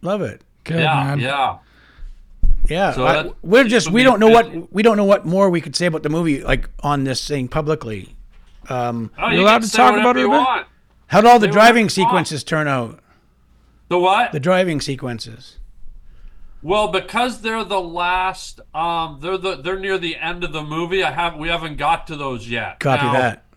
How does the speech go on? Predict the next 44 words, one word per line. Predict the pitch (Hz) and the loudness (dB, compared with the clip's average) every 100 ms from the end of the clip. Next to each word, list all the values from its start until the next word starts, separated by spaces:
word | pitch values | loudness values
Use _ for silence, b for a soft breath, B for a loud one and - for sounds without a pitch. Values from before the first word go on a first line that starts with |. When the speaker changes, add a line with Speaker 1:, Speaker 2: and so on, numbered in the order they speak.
| _ | _
Speaker 3:
we | - | -8
have | 175 190 180 | -2 0 -2
looked | 175 190 180 | -2 -2 -2
at | 185 180 | -8 -8
the | 156 | -10
raw | 147 156 170 160 | -4 0 2 0
footage, | - 165 196 175 147 135 127 - - _ _ _ _ _ _ _ - | -2 -4 -2 -2 -4 -8 -12 -16 -18 _ _ _ _ _ _ _ -8
and | 151 147 143 | -6 -6 -4
that | 170 - | -2 -2
looks | 170 151 - | -4 -8 -8
really | 135 139 131 | -8 -4 -4
good. | 110 120 123 120 120 - | -4 -6 -6 -6 -8 -12
Speaker 1:
Good. | 143 120 110 _ _ _ _ _ - | -10 -10 -12 _ _ _ _ _ -10
Speaker 3:
And | 147 147 151 143 | -6 -6 -6 -8
we | 135 | -10
did | 139 143 180 175 | -10 -6 -6 -4
look | 175 170 | -4 -4
at | 156 | -8
s-, | 151 - | -12 -16
the | 135 147 | -12 -10
footage, | 123 147 156 156 147 123 | -10 -8 -6 -4 -6 -6
um, | 143 139 135 135 | -4 -4 -6 -8
where | 135 139 | -6 -4
we | 139 | -4
had | 131 151 139 | -4 -4 -4
the | 127 | -6
hot | 113 147 151 139 | -4 -2 -4 -4
rod | 135 127 | -2 -2
out | 127 135 135 | -2 -6 -10
in | |
the | 120 | -16
streets, | - - 139 147 117 - - | -16 -12 -8 -6 -8 -12 -6
where | 143 139 | 0 0
Speaker 1:
Yeah. | |
Speaker 3:
we | 117 | 0
were | 113 104 | -4 -8
Speaker 2:
Sweet. | 104 123 170 180 156 143 | -8 -6 0 2 0 -2
Speaker 3:
ripping | 131 | -6
around | 127 127 131 135 131 131 123 | -6 -6 -4 -4 -4 -6 -6
and | 110 95 - | -8 -10 -8
Speaker 2:
Does | 151 | -2
it | |
look | 185 214 | 2 2
all | 226 | 4